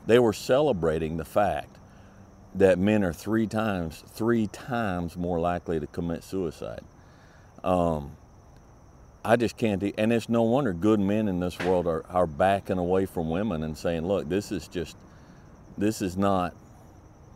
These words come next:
this is not right." And, uh, and when this attitude pervades,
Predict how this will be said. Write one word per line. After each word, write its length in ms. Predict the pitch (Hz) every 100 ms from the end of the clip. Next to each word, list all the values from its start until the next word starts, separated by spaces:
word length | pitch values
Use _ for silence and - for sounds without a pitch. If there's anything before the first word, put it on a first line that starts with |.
| - 92
this 260 | 107 117 107
is 180 | 92
not 440 | 87 95 92 80 80
right." 440 | 98 87 62 - - - - - - - - - 101
And, 480 | 101 98 92 92
uh, 260 | 87 80 73 - -
and 240 | 95 98 95
when 140 | 104
this 240 | 113 117 -
attitude 760 | 98 117 160 131 - 90 78 -
pervades, 1040 | 98 90 80 101 123 113 73 65 - -